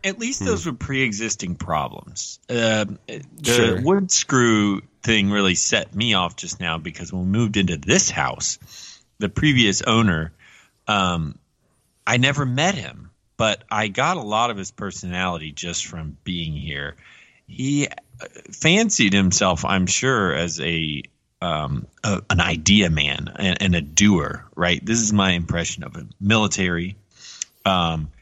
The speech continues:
Speaker 1: officer. I, I actually knew that part. Um, and first thing I encountered was that there was a large bar built in the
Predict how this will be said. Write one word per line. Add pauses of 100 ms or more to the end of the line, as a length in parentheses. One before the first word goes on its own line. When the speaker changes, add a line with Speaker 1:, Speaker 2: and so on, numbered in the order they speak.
(380)
Speaker 1:
officer. (140)
I, (280)
I
actually
knew
that
part. (560)
Um, (760)
and (280)
first
thing (100)
I
encountered
was
that
there
was
a
large (100)
bar
built
in (280)
the